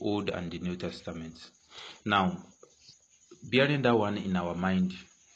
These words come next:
what is theology? Theo-, um, sorry, Christology. I mean, Christology is the study of the nature and person of Jesus Christ. The study of nature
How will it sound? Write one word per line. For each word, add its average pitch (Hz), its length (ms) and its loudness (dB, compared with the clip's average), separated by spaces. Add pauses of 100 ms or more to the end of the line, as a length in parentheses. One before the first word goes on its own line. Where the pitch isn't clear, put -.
(440)
what 123 240 2
is 92 160 -8
theology? 87 580 -4
Theo-, 107 400 -2
um, 90 380 0
sorry, 95 380 0
Christology. 92 880 -4 (160)
I 87 60 -10
mean, 85 340 -8 (460)
Christology 120 880 2
is 90 320 -4
the 90 140 -6
study 104 720 -4
of 90 180 -8
the 90 80 -6
nature 92 420 -2 (720)
and 90 300 -2
person 92 600 -4
of 92 220 -8
Jesus 90 380 -6
Christ. - 420 -14 (560)
The 92 160 -6
study 95 840 -2
of 90 200 -2
nature 95 480 -2